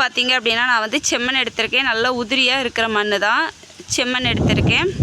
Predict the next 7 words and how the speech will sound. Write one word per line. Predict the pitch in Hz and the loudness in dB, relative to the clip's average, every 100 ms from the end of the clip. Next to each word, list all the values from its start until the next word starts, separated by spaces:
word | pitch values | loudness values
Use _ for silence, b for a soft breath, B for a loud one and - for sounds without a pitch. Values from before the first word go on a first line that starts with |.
| - - - | 0 -2 -2
உங்களுக்கே | 220 - 254 240 | -2 0 0 2
பார்த்தாலே | 214 220 220 233 254 | 0 0 -2 0 0
தெரியும் | 208 202 240 - | 0 0 -2 -2
எவ்வளோ | 220 262 247 | 2 2 2
உதிரியா | 220 240 233 233 | 0 0 0 0
இருக்குதுன்னு | 214 208 196 - 330 - B B B B - - | -2 0 2 2 0 0 B B B B 2 0
செம்மண். | 247 240 240 | 0 -2 -2